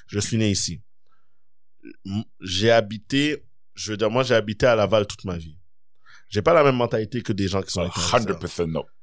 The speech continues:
Speaker 1: Et, et la vérité, c'est que, mais les gens vont croire que j'étais habité à, j'ai habité à Laval puis j'étais, j'étais seul.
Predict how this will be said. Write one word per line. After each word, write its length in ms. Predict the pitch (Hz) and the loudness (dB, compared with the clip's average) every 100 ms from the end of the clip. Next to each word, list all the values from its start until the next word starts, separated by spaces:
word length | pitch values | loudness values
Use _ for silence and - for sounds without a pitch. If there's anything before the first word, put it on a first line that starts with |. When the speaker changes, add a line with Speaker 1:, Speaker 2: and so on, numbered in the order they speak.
| - | -2
Speaker 1:
Et, 280 | 117 127 - | 0 0 -2
et 80 | 107 | 0
la 140 | 113 113 | 2 2
vérité, 400 | 117 117 185 196 | 0 0 2 0
c'est 140 | 123 | 0
que, 300 | - 117 - - - - | 0 0 -2 -10 -20 -14
mais 120 | - 110 | -2 2
les 140 | 117 | 4
gens 180 | 156 180 | 4 2
vont 120 | 123 | 2
croire 280 | - 151 - | 2 2 2
que 220 | 127 120 | 0 -2
j'étais 200 | 95 90 | -4 -2
habité 260 | 110 98 120 | 0 0 -2
à, 160 | 110 101 | -2 -2
j'ai 120 | 101 | -4
habité 200 | 95 120 | -2 -2
à 40 | |
Laval 300 | 107 98 127 | 0 -2 -2
puis 100 | 104 | -4
j'étais, 400 | 92 - 92 85 | -6 -4 -6 -6
j'étais 240 | 87 - 101 | -8 -6 -4
seul. 340 | - 135 92 | 2 2 0